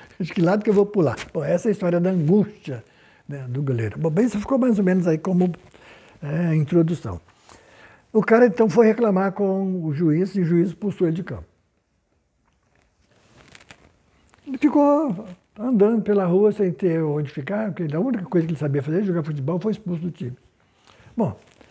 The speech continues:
aí começou a frequentar cinemas à noite, que era a única, a única coisa que ele fazia. E no cinema tinha uma bilheteira chamada Glória, se não me engano, que ele se encantou com ela.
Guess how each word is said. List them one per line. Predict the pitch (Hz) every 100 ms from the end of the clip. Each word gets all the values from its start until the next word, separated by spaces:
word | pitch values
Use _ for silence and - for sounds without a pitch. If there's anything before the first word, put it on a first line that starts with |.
| _ -
aí | 226 247
começou | 262 220 220
a |
frequentar | 202 233 214 190 202
cinemas | - 208 180 175 180 160
à | 180
noite, | 170 175 180
que |
era | 143 180 208
a |
única, | 226 226
a |
única | 190 226 202 180 123 104
coisa | 151 139
que | 156
ele | 135
fazia. | 165 113 120 - _ _ _ _ _ -
E | 269 294
no | 247 208
cinema | 214 196 220 208 165 165 - _
tinha | 226
uma | 226 180
bilheteira | 165 180 202 226 240 240 214
chamada | 196 165 160 175
Glória, | 196 247 240 175 160 160
se |
não | 170
me | 185
engano, | 202 226
que | 202
ele | 220 202
se | 240
encantou | 220 240 233 190 233
com | 247
ela. | 180 127 120